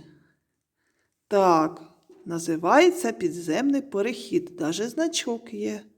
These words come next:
Тому що поверху їздить транспорт, а через підземний перехід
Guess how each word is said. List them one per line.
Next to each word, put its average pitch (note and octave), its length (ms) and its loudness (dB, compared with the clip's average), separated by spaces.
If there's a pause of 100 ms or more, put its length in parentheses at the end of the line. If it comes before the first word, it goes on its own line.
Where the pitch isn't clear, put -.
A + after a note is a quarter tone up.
(960)
Тому G3 280 2
що G#3 440 4 (240)
поверху G#3 480 2
їздить F#3 440 0
транспорт, A#3+ 680 2 (120)
а F3 340 0
через F3 320 -4
підземний F3 520 2
перехід E3 640 0